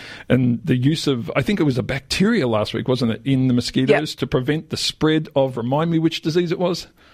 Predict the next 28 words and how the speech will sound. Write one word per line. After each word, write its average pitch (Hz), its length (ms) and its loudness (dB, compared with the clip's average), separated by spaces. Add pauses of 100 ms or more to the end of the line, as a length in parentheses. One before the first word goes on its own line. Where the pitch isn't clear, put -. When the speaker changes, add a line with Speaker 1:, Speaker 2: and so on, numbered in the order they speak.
(340)
Speaker 2:
It 247 80 6
was 247 180 0
dengue 226 460 0
fever. 165 420 0
So 202 220 2
if 202 80 -2
Speaker 1:
Right. 214 60 -6
Speaker 2:
mosquitoes 254 480 0
have 220 420 0
this 208 160 -6
bacteria, 185 680 2
if 175 80 -4
they 165 140 2
carry 214 420 2
it, 165 160 0
then 180 80 -10
they 185 100 2
won't 180 340 0
pass 170 300 0
the 190 80 -12
dengue 175 320 -2
fever 170 300 2
onto 165 280 -2
humans 156 400 -6
when 156 100 -4
they 151 100 2
bite 139 300 2
you. - 220 -6